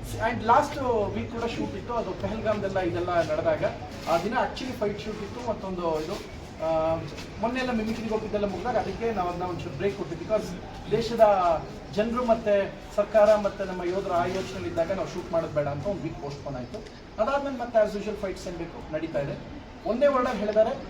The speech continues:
ಕರ್ನಾಟಕದಲ್ಲೇ ಪೋಸ್ಟ್ ಪ್ರೊಡಕ್ಷನ್ ವರ್ಕ್ ಫೈನಲ್ ಹಂತದಲ್ಲಿದೆ. First Night with Deva ಸೆನ್ಸಾರ್ ಆಗಿ ರೆಡಿಯಾಗಿ ಇಟ್ಟಿದ್ದೀನಿ. We are planning to release the movie on June third week. ಅದು ರೆಡಿ ಆಗಿದೆ ಅದು. So ಇದು ಒಂದು ಚೂರು ಬಿಡದೆ, ಯಾಕೆಂದ್ರೆ ಉದ್ಯಮದಲ್ಲಿ ನಮ್ಗಂತೂ ಕಲ್ತಿರೋದು ಸಿನಿಮಾ. ಅಟ್ಲೀಸ್ಟ್ ನೀವೆಲ್ಲ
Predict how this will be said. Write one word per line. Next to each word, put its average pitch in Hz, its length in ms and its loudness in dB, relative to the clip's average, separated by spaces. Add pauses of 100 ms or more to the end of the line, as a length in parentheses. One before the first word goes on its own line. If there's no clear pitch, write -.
(180)
ಕರ್ನಾಟಕದಲ್ಲೇ 254 720 2
ಪೋಸ್ಟ್ 247 180 -2
ಪ್ರೊಡಕ್ಷನ್ 233 360 -6
ವರ್ಕ್ 220 320 -6
ಫೈನಲ್ 269 320 0
ಹಂತದಲ್ಲಿದೆ. 220 760 -4 (160)
First 226 180 -2
Night 240 180 -6
with 214 140 -4
Deva 226 200 0
ಸೆನ್ಸಾರ್ 226 320 0
ಆಗಿ 226 200 4
ರೆಡಿಯಾಗಿ 202 340 2
ಇಟ್ಟಿದ್ದೀನಿ. 196 320 -4
We - 360 -2
are 214 140 4
planning 226 220 2
to 208 80 -6
release 214 220 -2
the 202 100 0
movie 214 220 0
on 180 160 -4
June 226 140 -4 (120)
third 190 180 0
week. 214 140 -4 (500)
ಅದು 202 140 4
ರೆಡಿ 202 200 4
ಆಗಿದೆ 160 280 6
ಅದು. 143 200 -4 (420)
So 285 180 0
ಇದು 381 120 2
ಒಂದು 269 360 0
ಚೂರು 285 380 -2
ಬಿಡದೆ, 226 160 -2
ಯಾಕೆಂದ್ರೆ 262 340 -2
ಉದ್ಯಮದಲ್ಲಿ 247 420 -4
ನಮ್ಗಂತೂ 233 520 -4 (220)
ಕಲ್ತಿರೋದು 247 440 -4
ಸಿನಿಮಾ. 214 300 -2
ಅಟ್ಲೀಸ್ಟ್ 208 440 -2
ನೀವೆಲ್ಲ 226 560 4